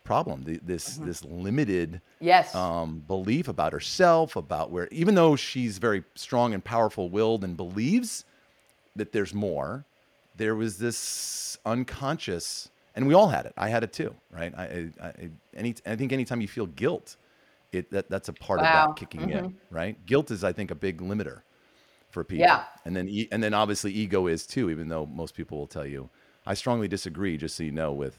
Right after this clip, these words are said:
Speaker 1: with, um, Einstein, uh, uh, not Einstein, um, Freud, on his
Speaker 2: Mm.
Speaker 1: <laughs> definition of, of ego. Um, I think it's hurting us.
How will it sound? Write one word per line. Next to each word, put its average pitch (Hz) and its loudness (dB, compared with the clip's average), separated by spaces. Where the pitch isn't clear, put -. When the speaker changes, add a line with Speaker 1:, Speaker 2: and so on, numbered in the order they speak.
Speaker 1:
with, 71 -10
um, 67 -10
Einstein, 78 -6
uh, 76 -6
uh, 73 -6
not 87 -2
Einstein, 69 -8
um, 62 -12
Freud, 78 0
on 82 -4
his 80 -4
Speaker 2:
Mm. 165 -6
Speaker 1:
<laughs> - 0
definition - -2
of, 120 0
of 80 -2
ego. 76 -4
Um, 76 -2
I 95 -2
think 104 -2
it's 95 -6
hurting 78 -2
us. - -14